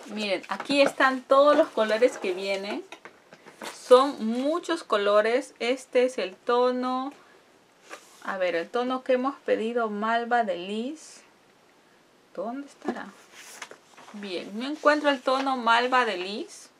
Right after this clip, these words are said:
Acá están los tonos, pero acá no veo. A ver, el otro es el fucsia Beef. Fucsia Seducción. Aquí.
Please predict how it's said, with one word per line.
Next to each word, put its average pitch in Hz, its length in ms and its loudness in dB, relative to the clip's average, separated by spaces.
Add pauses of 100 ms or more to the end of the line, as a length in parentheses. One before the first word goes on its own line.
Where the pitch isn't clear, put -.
(240)
Acá 214 280 2
están 254 280 -4
los 226 160 -6
tonos, 240 360 -2 (100)
pero 196 180 -2
acá 240 300 0 (580)
no 214 240 -2
veo. 202 460 0 (160)
A 208 140 -2
ver, 220 160 -2
el 226 200 -2
otro 262 540 -2
es 254 560 -2 (580)
el 240 240 -2
fucsia 262 680 -2 (160)
Beef. 190 280 -6 (2750)
Fucsia 247 280 -10
Seducción. 247 1040 -10 (1400)
Aquí. - 220 -16